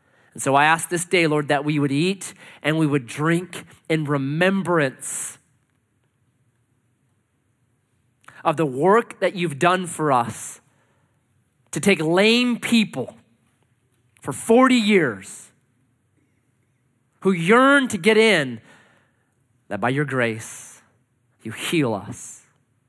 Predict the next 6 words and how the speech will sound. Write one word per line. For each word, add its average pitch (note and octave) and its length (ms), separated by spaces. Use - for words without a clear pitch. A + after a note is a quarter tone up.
and G#2+ 100
save D3+ 400
us G#2 540
and A#2+ 240
cleanse E3 560
us - 520